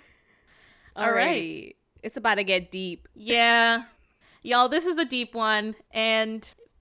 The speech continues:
Speaker 1: yeah, just, just keep that in mind.
Speaker 2: Mm-hmm.
Speaker 1: Okay. So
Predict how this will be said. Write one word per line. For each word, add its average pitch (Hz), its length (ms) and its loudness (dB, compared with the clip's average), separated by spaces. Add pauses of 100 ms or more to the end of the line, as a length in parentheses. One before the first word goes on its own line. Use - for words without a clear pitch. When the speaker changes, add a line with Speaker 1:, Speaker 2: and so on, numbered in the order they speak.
Speaker 1:
yeah, 202 380 -4 (320)
just, 262 300 -4 (300)
just 269 160 -6
keep 294 140 -2
that 233 160 2
in 214 80 -6
mind. 185 380 -4 (480)
Speaker 2:
Mm-hmm. 196 440 -10 (220)
Speaker 1:
Okay. 247 460 2 (500)
So 262 840 4